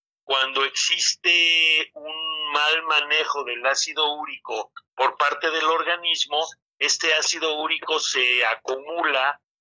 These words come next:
y forma pequeños cristales,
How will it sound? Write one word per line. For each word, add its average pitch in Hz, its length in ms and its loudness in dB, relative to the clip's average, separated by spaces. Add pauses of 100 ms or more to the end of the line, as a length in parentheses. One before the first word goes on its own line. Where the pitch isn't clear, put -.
(140)
y 143 60 -6
forma 170 600 2 (440)
pequeños 160 580 -2
cristales, 151 1120 0